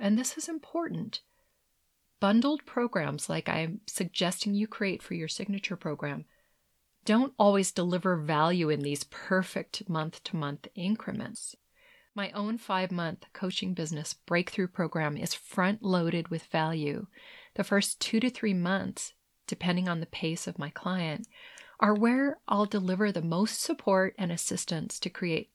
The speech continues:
everything they need for their coaching business.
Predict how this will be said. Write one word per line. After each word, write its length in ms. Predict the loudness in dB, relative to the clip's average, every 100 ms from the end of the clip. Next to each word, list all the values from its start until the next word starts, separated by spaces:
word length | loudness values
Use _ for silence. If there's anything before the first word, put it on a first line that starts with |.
| 0
everything 960 | 2 4 4 2 2 4 4 4 0 0
they 180 | 2 2
need 300 | 2 0 -2
for 140 | -2
their 140 | -2
coaching 360 | -2 -4 -2 -4
business. 540 | -4 -6 -8 -10 -14